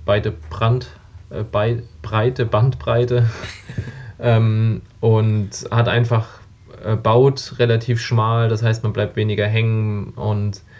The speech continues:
da hab ich gesagt, okay, das Ding macht einfach Sinn, wenn wir das bekommen können, dann möchte ich's gerne fahren.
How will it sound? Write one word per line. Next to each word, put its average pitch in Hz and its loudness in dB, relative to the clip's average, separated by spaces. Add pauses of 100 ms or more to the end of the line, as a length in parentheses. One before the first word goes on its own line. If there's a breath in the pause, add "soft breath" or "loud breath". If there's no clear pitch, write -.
(920 loud breath)
da 107 4
hab 110 4
ich 113 0
gesagt, 117 2
okay, 117 4
das 113 0
Ding 117 4
macht 113 4
einfach 110 0
Sinn, 131 2
wenn 117 2
wir 113 4
das 110 0
bekommen 135 -2
können, 127 0
dann 107 0
möchte 110 -2
ich's - -10
gerne 110 0
fahren. 120 0